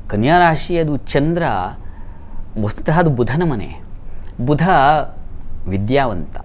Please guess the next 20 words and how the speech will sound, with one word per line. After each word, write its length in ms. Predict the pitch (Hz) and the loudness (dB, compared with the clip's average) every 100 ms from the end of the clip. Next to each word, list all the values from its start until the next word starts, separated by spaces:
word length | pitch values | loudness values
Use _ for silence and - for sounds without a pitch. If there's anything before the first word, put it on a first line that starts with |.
| - | -2
ಅವನ 220 | 110 160 | 2 4
ಮನೆಯಲ್ಲಿ 400 | 180 190 208 196 | 6 4 4 2
ಚಂದ್ರ 320 | 151 151 170 | 4 4 4
ಪ್ರಜ್ಞಾವಂತ, 720 | 160 110 107 127 185 180 156 | 2 2 2 4 4 4 2
ವಿದ್ಯಾವಂತನ 760 | 110 104 110 156 180 180 - 165 | 2 2 2 2 2 0 2 2
ಮನೆಯಲ್ಲಿ 360 | 151 143 139 127 | 2 2 0 0
ಪ್ರಜ್ಞಾವಂತ 680 | 101 98 117 156 143 131 | 0 0 2 2 0 -2
ಇದ್ದರೆ 460 | 120 98 107 101 82 - - - - - | -2 -2 -2 -4 -6 -10 -10 -10 -10 -8
ಯಾವ 260 | 110 95 95 | -4 -2 2
ರೀತಿ 480 | 120 110 113 101 85 - - | 2 2 -2 -4 -6 -10 -6
ಅನುಕೂಲಗಳಾಗುತ್ತೆ 960 | 95 104 104 92 82 76 78 71 67 - - - - - - | -4 -2 -2 -2 -4 -6 -6 -8 -8 -8 -10 -10 -10 -8 -8
ಅನ್ನೋದನ್ನ 280 | 87 85 101 - - - - - - | -6 -4 -4 -4 -6 -8 -10 -10 -8
ಬಹಳ 160 | - | -6
ಚೆನ್ನಾಗಿ 360 | - 87 90 85 | -6 -6 -6 -8
ಹೇಳ್ತಾರೆ. 520 | - - - 73 87 - - - - - - | -10 -10 -8 -8 -8 -10 -12 -12 -14 -12 -2
"ವ್ರೀಡಾಮಂಥರ 840 | 95 135 165 185 175 131 131 170 | 2 4 4 2 2 0 0 -2
ಚಾರು 360 | 170 104 92 160 | -2 -2 0 2
ವೀಕ್ಷಣ 440 | 170 - - 139 | 0 -2 -4 -2
ಗತಿಹಿ" 440 | 113 92 117 - 95 | -2 -2 -4 -4 -4
ಅಂತಂದ್ರೆ, 560 | 85 - - - 82 | -2 -2 -2 -4 -6